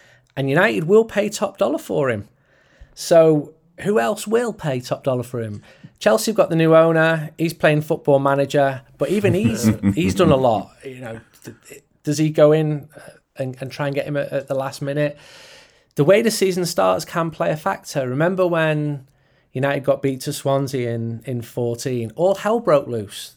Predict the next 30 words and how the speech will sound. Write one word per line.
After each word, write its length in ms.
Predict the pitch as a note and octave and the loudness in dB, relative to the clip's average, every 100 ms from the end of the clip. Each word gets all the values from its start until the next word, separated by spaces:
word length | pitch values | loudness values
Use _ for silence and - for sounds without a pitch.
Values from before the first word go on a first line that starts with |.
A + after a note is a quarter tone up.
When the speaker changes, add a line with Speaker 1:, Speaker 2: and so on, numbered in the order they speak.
| - | -10
Speaker 1:
It 140 | D#3 | -8
was 240 | D3 - - A#2 | -8 -12 -14 -16
headline 540 | - G3+ G3+ F#3 F3+ | -8 -6 -2 -2 0
news. 380 | E3+ E3+ D3+ A#2 | 2 2 2 0
"What 280 | D#3+ A#3 A3 | -4 0 0
on 100 | G#3+ | 2
earth's 200 | G#3+ - | 0 0
gone 200 | G#3 F#3+ | 0 2
on?" 200 | G3+ F#3 | 2 0
United 300 | D#3+ G3 G3 | -2 -2 -2
have 120 | E3 | -4
lost 280 | F3 - - | -4 -6 -6
at 60 | - | -6
home 240 | E3 E3 | -2 -2
to 100 | D#3 | -4
Swansea 360 | D3+ D3+ C#3+ C#3 | -6 -4 -4 -6
City, 420 | - D3+ B2+ A2 - - - | -6 -6 -6 -10 -14 -20 -12
and 100 | B2 C#3 | -4 0
United 320 | E3+ F3 D#3 | 0 0 -2
went 160 | D3+ | -2
out 180 | C#3 - | -2 -6
and 120 | C3+ | -8
panicked. 640 | - D3+ D3+ A#2+ - - - _ _ _ _ - | -10 -4 -4 -4 -8 -18 -18 _ _ _ _ -4
And 160 | C3+ E3+ | 2 4
other 160 | F#3 | 2
clubs 260 | - E3+ D#3 | 0 -2 -2
could 220 | - D3 | -6 -6
panic 340 | - C3 A#2+ | -6 -8 -6
as 160 | A#2+ A2+ | -8 -6
well. 340 | D#3 D3 A2 | -2 -2 -4